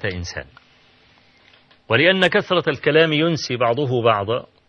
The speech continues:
فأريد أن ينتظم حديثي معكم في ثلاثة محاور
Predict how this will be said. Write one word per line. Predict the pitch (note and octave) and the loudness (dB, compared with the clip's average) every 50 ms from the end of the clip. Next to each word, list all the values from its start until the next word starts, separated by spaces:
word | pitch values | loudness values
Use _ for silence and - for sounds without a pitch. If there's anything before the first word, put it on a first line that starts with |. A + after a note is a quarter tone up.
| _ _ _ _ _ _ _ - | _ _ _ _ _ _ _ -20
فأريد | - - - B2 C#3 D3 D3+ F#3 G#3 G#3 F#3 | -6 -2 -2 0 0 0 0 2 0 0 0
أن | G3 F3+ - E3 E3 D#3+ D#3 D3+ _ _ _ _ _ | 0 0 0 0 0 -2 -6 -14 _ _ _ _ _
ينتظم | - C3+ B2+ B2+ A#2 - F3 F3+ D#3+ D3+ D3+ C3+ C3 | -2 -2 -2 -2 0 2 2 2 4 2 -2 -2 -4
حديثي | A#2+ - - B2 A#2+ B2+ C3 C3 B2+ - - D3+ D#3 - - _ _ _ _ _ _ _ _ _ _ _ _ | -6 -4 -2 -2 0 0 0 -2 -2 -2 -4 -6 -6 -8 -12 _ _ _ _ _ _ _ _ _ _ _ _
معكم | A2+ A#2+ D3+ E3 F3 F#3 F3+ - G3 G3 F#3+ F#3 G#3+ - _ _ _ _ _ _ _ _ _ - - | 4 6 8 8 8 8 6 4 2 0 0 -2 -12 -20 _ _ _ _ _ _ _ _ _ -20 -12
في | - - E3 D#3 | -4 -2 0 0
ثلاثة | B2 - C#3+ C3+ D#3+ E3 C3+ - C3+ - - A#2+ | 2 4 6 6 6 6 4 2 -4 -4 -4 -4
محاور | A2 G#2 - - - D#2 C#2 C2+ - | -4 -4 -4 -6 -8 -8 -10 -12 -18